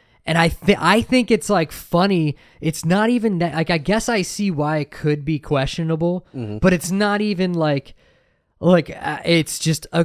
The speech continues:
Speaker 1: it's, it's, I'll, I'll, we can burn it on here. I don't give a fuck.
Speaker 2: <laughs>
Speaker 1: It, <laughs> maybe one day it'll
Speaker 2: Right.
Speaker 1: actually work,
Speaker 2: <laughs>
Speaker 1: or it just, it'll just live on this podcast forever.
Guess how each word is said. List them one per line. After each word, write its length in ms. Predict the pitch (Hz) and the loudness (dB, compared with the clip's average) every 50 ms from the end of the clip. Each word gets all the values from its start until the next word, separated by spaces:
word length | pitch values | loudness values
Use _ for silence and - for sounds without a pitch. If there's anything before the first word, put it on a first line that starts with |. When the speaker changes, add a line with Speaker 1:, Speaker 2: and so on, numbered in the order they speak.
| 160 - | -2 -4
Speaker 1:
it's, 140 | 151 - - | -6 -4 -2
it's, 140 | 190 147 - | -2 -2 -2
I'll, 300 | 156 131 139 151 165 143 | -6 -4 -2 -2 0 2
I'll, 420 | 143 151 160 147 127 127 - - - | 2 2 2 0 -2 -4 -12 -18 -10
we 140 | 139 147 139 | -8 -6 -6
can 80 | 127 104 | -6 -6
burn 180 | 117 113 113 113 | -6 -4 -4 -4
it 80 | 117 | -4
on 80 | 110 110 | -6 -6
here. 140 | 113 117 120 | -4 -4 -4
I 40 | |
don't 120 | 123 123 113 | -4 -4 -4
give 140 | 107 101 113 | -6 -8 -8
a 40 | |
fuck. 240 | - 117 110 - - - | -6 -6 -6 -6 -8 -14
Speaker 2:
<laughs> 60 | - - - _ _ - | -20 -20 -20 _ _ -4
Speaker 1:
It, 180 | 151 151 - - 123 123 156 - - | -4 -2 2 4 6 6 6 4 2
<laughs> 260 | - 147 135 - - | -4 -8 -10 -6 0
maybe 240 | 165 185 180 160 165 | 2 2 4 4 4
one 180 | 160 160 156 151 | 2 2 2 2
day 360 | 151 151 143 135 131 120 - _ | 2 2 2 0 -2 -4 -6 _
it'll 240 | 147 151 151 139 127 | -4 -2 0 0 0
Speaker 2:
Right. 140 | 131 135 147 | 0 0 0
Speaker 1:
actually 220 | 151 - 151 131 | 0 -2 -2 0
work, 440 | 123 - 139 147 143 131 - - - - - | 0 2 2 2 2 0 -2 -6 -10 -12 -14
Speaker 2:
<laughs> 80 | 110 | -4
Speaker 1:
or 300 | - 151 156 170 175 160 | 0 4 6 6 6 6
it 140 | 143 143 120 | 4 2 2
just, 320 | 143 147 123 113 113 - | 0 -2 -2 -4 -8 -6
it'll 160 | 139 143 143 135 | -2 -2 -2 -2
just 180 | 120 120 107 | -4 -6 -4
live 240 | 120 131 135 139 120 | -2 -2 0 0 0
on 140 | 131 131 123 | -2 -2 -2
this 120 | 123 117 | -4 -4
podcast 600 | - 147 139 139 139 131 - 131 113 117 123 - | -2 -2 -2 -2 -2 -4 -4 -4 -4 -4 -6 -4
forever. 480 | - 139 131 123 127 131 127 123 127 | -4 -2 -2 -2 0 -2 -2 -4 -4